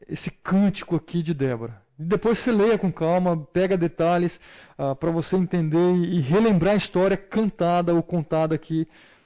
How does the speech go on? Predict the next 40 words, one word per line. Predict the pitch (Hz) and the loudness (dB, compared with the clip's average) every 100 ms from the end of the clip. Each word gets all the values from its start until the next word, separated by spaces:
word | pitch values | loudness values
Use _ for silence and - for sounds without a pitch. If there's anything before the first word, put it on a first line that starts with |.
| _ _ - _ | _ _ -20 _
por | 180 | -2
Débora. | 147 175 190 190 | 0 2 2 2
E | 196 | 2
eu | 226 | 4
não | 226 | 2
vou | 226 | 2
entrar | 214 214 | 0 2
muito | 202 220 208 | 2 2 0
nessa | 202 196 | -2 -2
discussão. | 185 180 - 202 | -4 -6 -2 0
Alguns | 185 185 233 - | 2 2 0 0
falam | 190 196 202 196 | 2 2 2 2
e | |
defendem, | 185 180 196 196 170 | 0 0 0 0 0
"Foi | - 165 | 0 0
Débora | 165 196 190 175 | 2 2 2 2
a | |
autora", | 156 - 185 190 | 0 0 2 4
outros | 185 180 180 | 4 2 0
vão | 180 | -2
falar, | 175 170 | -2 0
"Não | 175 202 | 0 0
foi | 196 165 | 0 0
Débora | 147 185 185 180 | 2 2 2 0
exatamente". | 160 160 151 160 190 - 190 - - - _ | 0 -4 -4 -2 -2 -2 -8 -10 -20 -20 _
Tem | 185 | 2
hora | 196 202 | 4 2
que | 190 | 0
escreve | - 185 208 196 | -2 0 2 0
na | 185 | 0
primeira | 175 185 175 | 0 2 2
pessoa, | 160 - 196 | -2 0 0
tem | 190 175 | 2 0
hora | 190 185 | 0 0
que | 180 | 0
não | 196 220 | 0 2
é | 196 202 | 2 2
na | 185 | 0
primeira | 170 170 180 | 0 0 0
pessoa. | 165 143 - 175 180 | -2 -6 -2 0 0